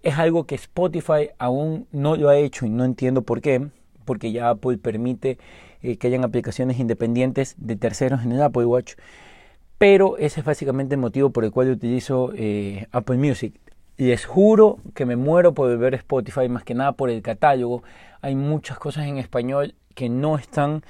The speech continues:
en, en, en Apple Music, eh, y hay algunas versiones en vivos de, de algunas canciones que, que, que me gustan bastante, que no las encuentro en Apple Music. Y también me parece que la app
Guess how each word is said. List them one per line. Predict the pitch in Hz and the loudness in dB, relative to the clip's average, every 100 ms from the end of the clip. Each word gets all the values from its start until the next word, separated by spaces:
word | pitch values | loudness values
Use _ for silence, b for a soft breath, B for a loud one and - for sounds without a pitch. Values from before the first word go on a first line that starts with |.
| B B B B | B B B B
en, | 127 117 110 107 104 101 98 - _ | -4 -2 -2 -6 -8 -8 -12 -18 _
en, | 120 107 104 | -10 -8 -8
en | - 113 | -8 -4
Apple | 123 147 | -2 0
Music, | 151 180 - 147 - B B B B - | 2 0 0 -6 -8 B B B B -4
eh, | 131 120 120 | 0 2 0
y | 123 | 2
hay | 147 | 2
algunas | 143 143 156 | 4 2 -2
versiones | 127 117 147 151 | -4 -6 -6 -4
en | 131 120 | -4 -4
vivos | 143 151 | -2 -2
de, | 127 110 110 - - | -2 -6 -8 -14 -10
de | 117 | -4
algunas | 117 143 175 135 | 0 4 2 0
canciones | 127 120 - 151 143 131 | -4 -2 0 0 -2 -6
que, | - - - - | -14 -14 -12 -14
que, | - 110 110 - | -10 -10 -10 -10
que | - | -4
me | 113 | -2
gustan | 123 - 135 | -2 -2 -4
bastante, | 131 143 143 | -2 -2 -4
que | 131 120 | -6 -6
no | 120 143 156 | 0 0 0
las | 135 | -2
encuentro | 123 139 131 123 | -4 -4 -4 -4
en | 120 | -6
Apple | 117 127 | -2 -2
Music. | 127 - - - B B B B - | -2 -4 -14 -18 B B B B -6
Y | 156 | -4
también | 147 151 | -2 0
me | 160 | 0
parece | 139 127 - 135 | 2 0 -2 -4
que | 120 | 0
la | 131 139 | 4 2
app | - | 0